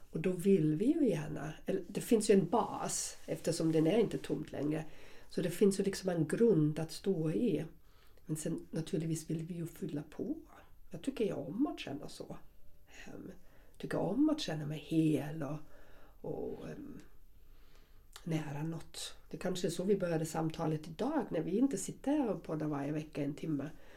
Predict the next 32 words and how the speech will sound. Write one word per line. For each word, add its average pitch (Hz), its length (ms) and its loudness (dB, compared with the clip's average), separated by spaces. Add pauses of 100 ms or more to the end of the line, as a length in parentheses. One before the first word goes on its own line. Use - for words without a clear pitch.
(120)
Då 196 100 0
är 208 100 6
det 277 60 6
någon, 269 260 6
lite 285 300 6
någonting 262 320 2
som 269 140 -4
fattas, - 640 -6
liksom. - 460 -10
Som 220 180 0
jag 220 120 2
tycker - 220 0 (120)
om. 170 460 4 (640)
Som 196 200 2
berikar 202 600 8
mig, - 300 2
som 165 180 0
ger 294 300 6
mig 320 140 4
någonting. - 580 -4 (800)
Ehm, - 440 -10
så. 311 280 0 (600)
Sen 196 100 -2
kan 240 140 0
man 233 100 8
ju 226 60 10
fylla 214 300 2
det 196 100 2
med 196 120 2
ett 196 80 -2
annat 208 440 -4
också. 247 440 -4